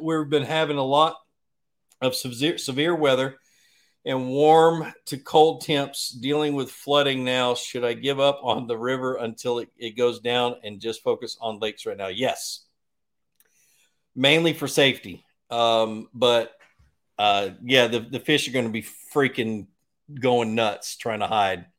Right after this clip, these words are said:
from the current. So your best bet is to, uh, is to go find, get into some lakes and mess around in the shallows in the lakes. So I keep losing baits on ten pound braid with a Palomar knot, Palomar knot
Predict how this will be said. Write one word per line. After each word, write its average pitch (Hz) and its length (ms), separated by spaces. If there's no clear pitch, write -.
from 107 180
the 98 80
current. 101 340
So - 140
your 120 180
best 127 320
bet 120 220
is 117 220
to, 117 480
uh, 104 280
is 117 240
to 110 140
go 113 180
find, 117 380
get 127 560
into 123 200
some 117 160
lakes 113 340
and 104 80
mess 110 220
around 110 240
in 101 80
the 95 80
shallows 104 460
in 92 60
the 92 80
lakes. 95 320
So - 400
I 143 100
keep 165 200
losing 156 320
baits 156 260
on 139 120
ten 147 240
pound 143 280
braid 139 280
with 120 140
a - 40
Palomar 123 580
knot, - 260
Palomar 110 540
knot 98 420